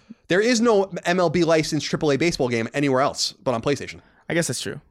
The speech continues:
Speaker 1: You know, so, like, there's, again, R B I Baseball and all these other arcadey games, but nothing of the triple A provenance. See, that's what I'm confused
Speaker 2: Mm-hmm,
Speaker 1: about.
Speaker 2: yeah.
Speaker 1: Like, just get in there. Like, E A, just get back in there. Or two K, get in there.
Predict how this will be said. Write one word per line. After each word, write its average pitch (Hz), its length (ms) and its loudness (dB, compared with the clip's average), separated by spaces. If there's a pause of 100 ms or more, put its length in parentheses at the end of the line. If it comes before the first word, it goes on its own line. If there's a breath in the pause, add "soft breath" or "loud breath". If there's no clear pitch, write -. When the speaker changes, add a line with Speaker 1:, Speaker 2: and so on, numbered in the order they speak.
(340)
Speaker 1:
You 131 100 -2
know, 120 120 0
so, 131 300 2
like, 160 220 -2
there's, 170 180 2
again, 156 320 2
R 135 200 0
B 135 100 2
I 131 100 2
Baseball 123 320 -2
and 113 60 -2
all 113 80 -2
these 113 160 -6
other 110 120 0
arcadey 120 440 -2
games, 107 240 -4
but 110 120 -6
nothing 139 420 -2
of 104 120 -2
the 107 60 -8
triple 110 300 -4
A 113 80 0
provenance. 95 460 -6 (240 loud breath)
See, 170 120 -4
that's 208 200 0
what 247 100 2
I'm 208 80 0
confused 143 360 4
Speaker 2:
Mm-hmm, 131 80 2
Speaker 1:
about. 117 120 4
Speaker 2:
yeah. 117 60 0
Speaker 1:
Like, 123 120 -2
just 190 200 -2
get 175 120 4
in 262 160 2
there. 107 220 0
Like, 139 180 -2
E 240 120 2
A, 175 120 4
just 147 180 -2
get 196 160 2
back 226 180 2
in 285 120 2
there. 101 220 -2
Or 110 60 -4
two 196 140 -6
K, 269 160 0
get 156 160 2
in 311 100 0
there. 90 180 -6